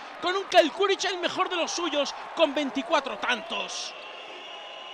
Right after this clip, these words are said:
La aportación de Xavi Rabaseda también fue importante, especialmente con el gran acierto desde la línea exterior. Rabaseda terminó con dieciséis puntos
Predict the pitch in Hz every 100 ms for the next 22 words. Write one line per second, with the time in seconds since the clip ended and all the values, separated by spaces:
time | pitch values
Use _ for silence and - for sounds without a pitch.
0 | - 143 180 196 190 190 220 214 247 240
1 | 240 240 226 269 277 262 285 277 320 320
2 | 277 269 - 330 320 311 302 220 - -
3 | - 226 277 214 247 233 247 311 302 302
4 | 269 247 302 320 247 262 320 359 359 262
5 | 302 277 311 381 - - 302 285 311 294
6 | 262 185 - - 269 311 285 294 339 339
7 | 320 302 311 294 269 277 262 247 349 -
8 | 294 269 294 285